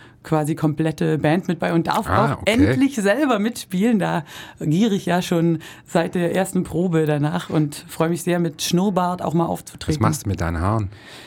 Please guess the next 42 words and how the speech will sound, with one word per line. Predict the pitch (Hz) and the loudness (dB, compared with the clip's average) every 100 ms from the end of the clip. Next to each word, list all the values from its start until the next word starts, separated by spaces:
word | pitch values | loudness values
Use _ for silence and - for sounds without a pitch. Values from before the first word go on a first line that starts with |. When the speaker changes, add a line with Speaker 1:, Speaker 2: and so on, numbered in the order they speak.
| - | -8
Speaker 1:
Ja, | - 170 | -2 0
ich | 185 - | -2 -2
werd | 185 220 | 0 0
wahrscheinlich, | 220 - 196 196 - | 0 0 2 0 0
ich | 180 170 | 0 0
war | 185 | 0
jetzt | - | 0
noch | 226 | 0
nicht | 226 226 | 2 2
in | |
der | 208 | 2
Maske, | 208 - | 0 0
aber | 185 | 0
ich | 170 | 0
werd | 185 | 0
wahrscheinlich | 170 180 | 0 0
irgend | 196 175 | 2 2
so | 170 | 4
eine | 165 | 2
blöde | 160 147 160 175 175 | 0 0 0 2 2
Perücke | 165 156 202 | 0 -2 0
bekommen. | 185 196 - 196 202 190 | -2 -2 -2 0 0 0
Die | 165 156 | 0 0
Haare | 180 196 | 0 0
sind | 180 170 | 0 0
weg, | 170 180 | 0 -2
ich | 180 - | -6 -6
krieg | - 190 | -4 0
ein | 175 165 156 - - - | 2 2 0 -10 -20 -16
Schnurrbart | - 196 220 202 190 | 0 2 4 2 0
und | 185 160 | -2 0
ein | 175 160 | 2 2
Holzfällerhemd | 170 180 - 165 165 156 170 | 2 0 -2 0 2 2 0
und | 175 156 147 - | 2 -2 -2 -6
geh | - 170 | -2 0
als | 165 - | -2 0
ganzer | 170 175 165 | 0 0 -2
Kerl | - 180 | 0 2
mal | 170 156 | 2 0
auf | 160 | -2
die | - | -4
Bühne. | 143 147 147 | 0 2 0